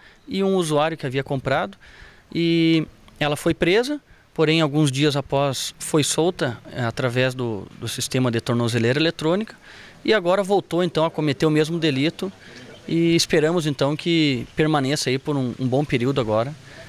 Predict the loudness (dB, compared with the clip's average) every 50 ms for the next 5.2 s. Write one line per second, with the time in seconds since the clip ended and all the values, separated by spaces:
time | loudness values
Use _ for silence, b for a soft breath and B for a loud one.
0 | B B B B -2 -2 0 2 2 2 0 0 0 0 0 0 0 0 -2 -2
1 | -4 -8 -6 -2 -2 -2 0 0 0 0 0 0 -2 -4 -4 -4 -4 -4 -4 -4
2 | -4 -6 -6 -4 -4 -2 -2 -2 -4 -6 -12 -20 B B B B B B B B
3 | B -2 -2 -2 -2 -2 -4 -2 -2 0 2 2 2 2 2 2 0 -2 0 0
4 | 0 2 0 0 -4 -2 0 0 0 0 -2 -4 -2 0 0 2 0 0 0 0
5 | 0 0 0